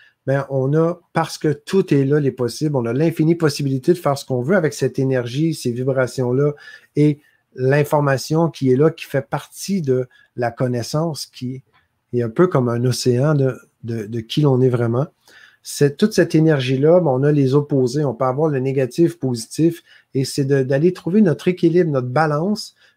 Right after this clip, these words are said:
pour arriver avec une harmonie. OK ? C'est dans cette harmonie que, ben, il n'y a plus de négatif, il n'y a, il y a plus non plus de positif.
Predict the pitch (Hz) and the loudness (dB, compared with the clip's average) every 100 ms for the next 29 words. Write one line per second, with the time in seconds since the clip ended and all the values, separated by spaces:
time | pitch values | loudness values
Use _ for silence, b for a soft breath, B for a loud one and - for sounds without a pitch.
0 | _ 139 147 139 135 143 214 143 143 156 | _ -4 -2 0 -2 0 2 2 0 -4
1 | _ _ _ 131 135 175 175 156 139 135 | _ _ _ -2 0 2 0 0 0 -2
2 | 123 _ _ _ _ 123 190 196 170 - | -8 _ _ _ _ -2 2 2 0 -6
3 | 147 143 - 180 190 156 147 147 202 226 | -6 -6 -6 -4 -4 -2 -2 0 0 0
4 | 170 175 190 b b _ 131 151 151 143 | -2 -2 -4 b b _ -8 -4 -2 -4
5 | - - 240 190 147 135 135 135 220 220 | -4 -6 0 2 0 0 -2 0 0 0
6 | 185 139 135 - 139 135 131 127 - 214 | 0 -4 -6 -4 -6 -6 -6 -8 -2 0
7 | 160 - 214 - 143 127 - - 151 | 0 0 -4 -2 -6 -6 -8 -6 -6